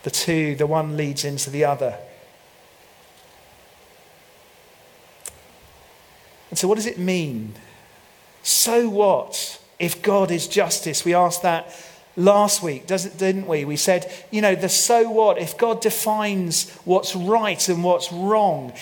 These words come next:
if God is the answer to evil and suffering in our world, if, if actually evil and suffering in our world point us to God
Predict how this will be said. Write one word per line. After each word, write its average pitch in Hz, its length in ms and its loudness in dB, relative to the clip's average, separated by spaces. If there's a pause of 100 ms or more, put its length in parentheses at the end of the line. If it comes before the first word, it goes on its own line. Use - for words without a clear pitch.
(120)
if 202 200 2
God 240 220 4
is 226 160 -2
the 208 200 -4
answer 208 760 2
to 180 220 -4
evil 196 380 0
and 170 160 0
suffering 170 560 -2
in 165 140 -2
our 160 160 2
world, 165 400 2
if, - 380 -4
if 208 120 4
actually 226 380 0
evil 233 400 0
and 202 140 -2
suffering 202 440 2
in 190 120 2
our 185 180 4
world 185 360 4 (200)
point 214 340 0
us 202 240 2 (360)
to 269 260 0
God 127 420 0